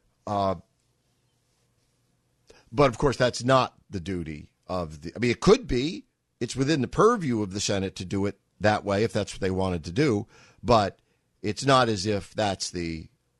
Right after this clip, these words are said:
only way to do it. There's another end of the spectrum.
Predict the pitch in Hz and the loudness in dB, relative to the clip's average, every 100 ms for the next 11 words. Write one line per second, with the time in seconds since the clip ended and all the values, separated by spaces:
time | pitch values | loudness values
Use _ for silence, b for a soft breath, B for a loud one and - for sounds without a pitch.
0 | 107 110 101 95 85 78 80 95 117 - | 2 2 2 0 -2 -4 -2 -2 -2 -2
1 | B B B - 98 95 120 113 104 92 | B B B -4 -2 2 2 2 2 -2
2 | 87 85 - 156 127 - 65 | -4 -8 -2 -2 -2 -8 -14